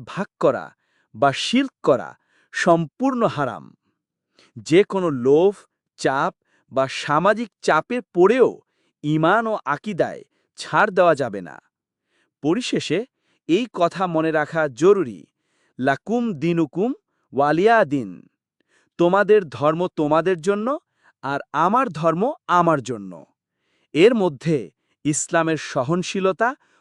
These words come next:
ও দৃঢ়তা দুটো বিষয় স্পষ্ট। আপনি যদি এই আলোচনা থেকে উপকার পেয়ে থাকেন,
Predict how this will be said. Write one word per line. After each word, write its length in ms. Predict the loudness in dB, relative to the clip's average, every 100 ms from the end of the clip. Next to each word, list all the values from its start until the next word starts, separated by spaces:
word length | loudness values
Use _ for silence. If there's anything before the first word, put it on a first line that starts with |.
| -2
ও 60 | -2
দৃঢ়তা 600 | 0 -2 4 4 4 -6 -12 _ _ _
দুটো 340 | -2 4 6 4
বিষয় 340 | 0 0 0 0
স্পষ্ট। 500 | -2 -6 -6 -8 -12 -14 -16 _ _ _ _ _ _ _ _ _ _ _
আপনি 340 | 2 2 0 -2
যদি 220 | 0 -2 2
এই 100 | 4
আলোচনা 420 | 4 2 0 -4
থেকে 220 | -4 -2
উপকার 400 | 0 2 2 2 -2
পেয়ে 220 | -2 -4
থাকেন, 360 | -6 -10 -8